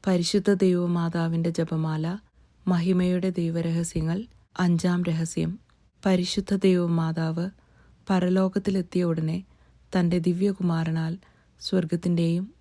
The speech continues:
ഭൂമിയുടെയും രാജ്ഞിയായി മുടി ധരിപ്പിക്കപ്പെട്ടു എന്ന് ധ്യാനിക്കുക. ഈ രഹസ്യം ധ്യാനിക്കുമ്പോൾ സ്വർഗത്തിന്റെയും ഭൂമിയുടെയും രാജ്ഞിയുടെ അധികാരത്തോടെയും വാത്സല്യത്തോടെയും നമ്മുടെ ഓരോരുത്തരുടെയും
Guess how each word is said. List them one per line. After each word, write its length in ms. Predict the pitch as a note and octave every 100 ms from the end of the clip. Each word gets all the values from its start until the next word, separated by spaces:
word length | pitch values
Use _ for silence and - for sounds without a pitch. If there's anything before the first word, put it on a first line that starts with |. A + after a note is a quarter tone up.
| -
ഭൂമിയുടെയും 720 | E3+ E3+ E3+ E3 D#3+ E3 G3 - _ _ _ - F#3
രാജ്ഞിയായി 800 | F3 F3+ G3+ G#3 F3+ D#3+ E3 G3 _ _ _
മുടി 260 | F3+ F3+ G3 F3+
ധരിപ്പിക്കപ്പെട്ടു 800 | E3+ E3+ F3 F3 E3+ E3 E3+ - -
എന്ന് 220 | E3+ E3+ E3+
ധ്യാനിക്കുക. 640 | E3 E3 E3 E3 D#3+ D#3+ _ -
ഈ 140 | A#3 A#3+
രഹസ്യം 520 | G#3+ F#3+ G3 A3 G#3+
ധ്യാനിക്കുമ്പോൾ 760 | G#3+ F#3+ F3 F3+ F#3+ F3+ F#3+ A3 - _ _ _
സ്വർഗത്തിന്റെയും 840 | - A3+ G#3+ G#3+ G#3+ G#3+ A3+ A#3 A#3 -
ഭൂമിയുടെയും 680 | G3 F#3+ F#3+ F#3+ F#3+ G#3 - _ _ _ G3
രാജ്ഞിയുടെ 760 | G3 F#3+ G3 G3+ G#3 G#3 A3+ - -
അധികാരത്തോടെയും 1000 | F3 F3 F#3+ F#3+ F#3+ F#3+ F#3+ F#3 F#3+ A#3+ _ -
വാത്സല്യത്തോടെയും 1040 | F#3 F3+ F3 G3 G3 G3 F#3 F3 F3+ A3 - _ _ _ _
നമ്മുടെ 300 | G#3 G3+ G#3+
ഓരോരുത്തരുടെയും 1040 | A#3 G#3 F#3 F#3+ F#3 F#3+ F#3+ F#3 F#3 F#3+